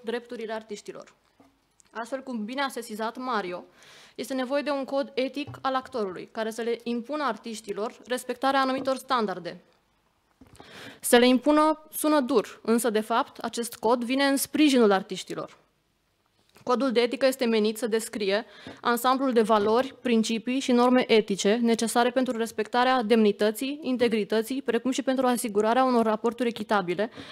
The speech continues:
atât între actori, cât și în raporturile cu entitățile cu care aceștia colaborează. Aspectul estetic al actoriei este strâns legat de cel etic.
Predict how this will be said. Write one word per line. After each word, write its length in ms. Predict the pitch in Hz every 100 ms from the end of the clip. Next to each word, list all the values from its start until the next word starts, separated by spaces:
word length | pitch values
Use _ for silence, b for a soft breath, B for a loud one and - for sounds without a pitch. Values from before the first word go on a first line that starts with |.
| B B B
atât 320 | 233 226 269
între 200 | 302 277
actori, 540 | 240 - 196 208 247 -
cât 160 | 254
și 100 | -
în 60 | 294
raporturile 640 | 277 - 254 254 269 254
cu 160 | 247 247
entitățile 540 | 226 220 247 254 240
cu 120 | 240
care 160 | 226 220
aceștia 320 | 214 240 240
colaborează. 720 | 226 214 202 202 170 - - - _ - _ _ _ _ _ - - B B B B B B
Aspectul 480 | - 254 - 269 320
estetic 560 | 269 - - 285 240 214
al 100 | 214
actoriei 640 | 220 - 226 190 196 247
este 240 | 254 - 262
strâns 480 | - 269 277 302
legat 380 | 240 220 233 262
de 140 | 226 240
cel 260 | 254 247 240
etic. 460 | 220 190 - -